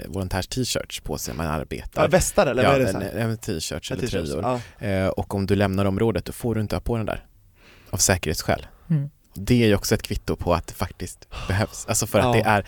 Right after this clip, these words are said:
Speaker 1: det har skett incidenter när volontärer lämnat Pride. För att då blir man ju så här, en måltavla. Då blir ju, när du har på dig den här, volontärtröjan, då är ju du Stockholm Pride.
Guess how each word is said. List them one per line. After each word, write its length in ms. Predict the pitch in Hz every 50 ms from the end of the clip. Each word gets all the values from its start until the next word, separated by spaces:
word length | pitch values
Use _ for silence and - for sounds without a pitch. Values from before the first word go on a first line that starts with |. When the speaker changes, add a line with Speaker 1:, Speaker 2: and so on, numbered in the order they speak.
| - -
Speaker 1:
det 140 | - - 117
har 240 | 98 95 101 95 90
skett 300 | - - 95 - - -
incidenter 560 | 82 87 - - 104 110 110 104 - 65 -
när 220 | 92 87 80 80
volontärer 440 | 87 92 90 90 - - 92 82 85
lämnat 360 | 92 98 98 98 92 - -
Pride. 300 | - - 98 87 87 92 - - - - -
För 140 | - - 101
att 80 | 98 90
då 80 | 113
blir 200 | 107 101 107 101
man 160 | 104 113 120 117
ju 60 | 104
så 140 | - - 82
här, 200 | 80 82 85 90 113 - _ _ _ _ _ _ _ -
en 120 | - 95 101
måltavla. 480 | 107 104 98 92 - 143 131 98 76
Då 120 | 85 - 107
blir 240 | 101 120 117 110 110
ju, 100 | 110 98 - - - - - - - - - _ -
när 140 | - 113 104
du 60 | 110
har 60 | 110
på 220 | 107 - 143 143 123
dig 100 | 113 107
den 120 | 95 95
här, 260 | 95 87 - 78 82 92 92 - - _ _ _ -
volontärtröjan, 800 | 98 101 92 92 92 - 95 92 - - 110 104 98 80 78 98 - -
då 80 | - 107
är 160 | 113 127 143
ju 140 | 127 110 104
du 140 | 82 82
Stockholm 320 | - - - - - 95 90
Pride. 280 | - - - - -